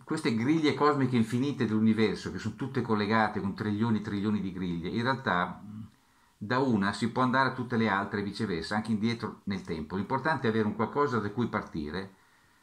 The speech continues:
poi con dei calcoli quantistici, con un uso de-, di una matematica simbolica, iperbolica, di astrazioni molto complessa, che per adesso è solo agli inizi,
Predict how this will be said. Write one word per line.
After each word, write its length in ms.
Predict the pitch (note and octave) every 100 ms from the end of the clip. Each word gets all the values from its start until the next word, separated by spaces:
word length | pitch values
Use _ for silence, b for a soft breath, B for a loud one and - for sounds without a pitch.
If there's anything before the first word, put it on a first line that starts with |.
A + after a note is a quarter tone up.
| b b b
poi 220 | - D3
con 140 | C#3 A#2+
dei 140 | A#2+
calcoli 840 | D3 D3+ C3 B2+ A#2 A2+ - - - A#3+ - - A3 - - _ - G2
quantistici, 600 | G#2+ G#2 B2+ A2 F#2+ F#2
con 120 | F2 G#2
un 140 | A2
uso 180 | A#2+ G2+
de-, 200 | F#2+ F2
di 80 | G2
una 120 | F#2+
matematica 760 | G2 - G#2 A2 F2 F2+ E2+ C#2+ B B -
simbolica, 880 | - F#2+ G2 G2 E2+ E2 D#2 D2+ B B B B _
iperbolica, 640 | - - F2 G2 G#2+ F2+ F2
di 100 | F2+
astrazioni 500 | - F#2 - G#2+ F#2
molto 280 | G#2+ A2
complessa, 720 | G2+ E2+ F#2 E2+ - E2 D2+ - b b b b b
che 80 | F2
per 140 | F#2
adesso 260 | F2+ G#2+ -
è 20 |
solo 220 | - G2
agli 120 | F2
inizi, 540 | F2 F2 D2+ - F2+